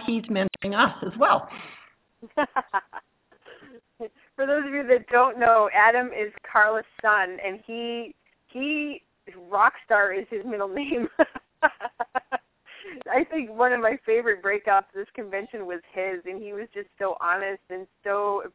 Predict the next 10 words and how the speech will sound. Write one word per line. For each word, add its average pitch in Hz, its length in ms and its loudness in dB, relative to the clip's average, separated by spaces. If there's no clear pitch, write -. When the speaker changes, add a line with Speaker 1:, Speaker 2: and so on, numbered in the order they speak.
Speaker 2:
people 240 380 -4
were 185 160 -8
listening 220 560 -10
to - 140 -8
every 202 300 -6
word 196 420 -6
that 190 180 -12
he 165 120 -20
said. 196 320 -2
And 190 300 -2